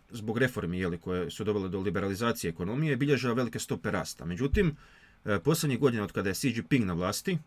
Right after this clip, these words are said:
to s time korespondira, taj rast je usporen. E sad, e, on je zapravo umjesto nastavka liberalizacije koja je dovela do ekonomskog rasta, on se zbog težnje za političkom kontrolom odlučio za povrat zapovjednoj ekonomiji, koja se zapravo još u vrijeme Mao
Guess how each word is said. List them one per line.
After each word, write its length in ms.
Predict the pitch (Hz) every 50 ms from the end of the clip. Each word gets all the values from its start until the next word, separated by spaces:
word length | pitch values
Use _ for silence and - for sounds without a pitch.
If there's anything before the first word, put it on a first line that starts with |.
| _
to 100 | _ 107
s 40 | 101
time 200 | - 117 101 92
korespondira, 680 | - 104 95 - - 101 95 104 143 170 190 180 - - _ - - - - - - _ _ _ _
taj 180 | _ 127 135 143
rast 240 | 143 156 151 - -
je 60 | 107
usporen. 400 | 107 104 - - - - - - - _ _ _ _ - -
E 40 | -
sad, 240 | - - 95 82 - _ - - - - - - _ -
e, 260 | 101 98 98 82 92 80 73
on 140 | 107 135 151
je 60 | 135
zapravo 280 | 123 139 123 - 127
umjesto 280 | 151 170 147 - - 113
nastavka 440 | 104 110 120 123 - 107 90 - 92
liberalizacije 880 | 90 98 80 95 95 92 92 87 98 113 139 147 - - 170 143 113
koja 160 | - - 104 92
je 40 |
dovela 240 | 95 151 143 107 80
do 100 | 73 87
ekonomskog 440 | 95 - - 120 87 - - 85 92
rasta, 480 | 87 101 123 123 - - 208 190 151 - - - - - - _ -
on 100 | 131 139
se 120 | 139 151
zbog 200 | 117 120 113 -
težnje 300 | - 131 139 147 143 131
za 120 | 110 120 -
političkom 360 | - 123 131 143 143 127 -
kontrolom 460 | - 110 98 - 120 143 160 170 151
odlučio 380 | 131 120 135 156 151 - 151 123
za 140 | 117 120
povrat 500 | 110 _ 135 147 143 135 120 - - - - - - - - -
zapovjednoj 580 | - 107 143 147 147 - 104 107 98 101 98 92
ekonomiji, 640 | 92 - - 87 87 90 98 131 165 196 208 180 165 _ _ _ _ _ _ - - - - - - - - - -
koja 160 | - 139 135
se 160 | - - 143
zapravo 360 | 123 143 131 127 147 143 135
još 160 | 135 127 - 147
u 40 |
vrijeme 280 | 135 139 139 135 135 127
Mao 460 | 131 139 135 127 123 120 117 113 107